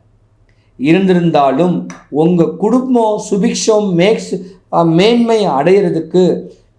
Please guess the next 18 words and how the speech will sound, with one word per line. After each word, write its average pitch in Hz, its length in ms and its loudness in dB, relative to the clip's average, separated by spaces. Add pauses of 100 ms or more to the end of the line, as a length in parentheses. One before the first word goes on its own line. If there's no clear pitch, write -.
(140)
மீன 302 280 2
ராசி 220 400 0
உள்ளவர்களுடைய 156 960 0
ஜாதகத்தை 175 680 0 (360)
ஒரு 147 220 2
நல்ல 196 380 0
ஜோதிடர்கிட்ட 170 800 0
கொடுத்து, 143 720 -4 (420)
இனி 233 380 2
வருங்காலங்கள் 214 840 2
எனக்கு 170 360 0
எப்படி 214 340 -2
இருக்கும்னு 190 460 0
யூகிச்சுக்கிட்டு 160 1000 0 (500)
முறையா 196 800 2 (120)
அந்தக்குண்டான 165 640 -2
வழிபாடுகளை 170 720 0
பண்ணிக்கிட்டீங்கன்னா 139 1080 -4